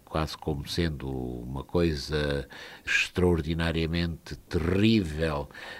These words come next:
sobre a clonagem, e eu lembro-me de alguém perguntar, eh, um pouco assustado, "Então quer dizer que daqui a pouco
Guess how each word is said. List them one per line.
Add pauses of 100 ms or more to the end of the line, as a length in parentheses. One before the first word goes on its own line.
sobre
a
clonagem,
e
eu
lembro-me
de
alguém
perguntar, (380)
eh,
um
pouco
assustado,
"Então
quer
dizer
que
daqui
a
pouco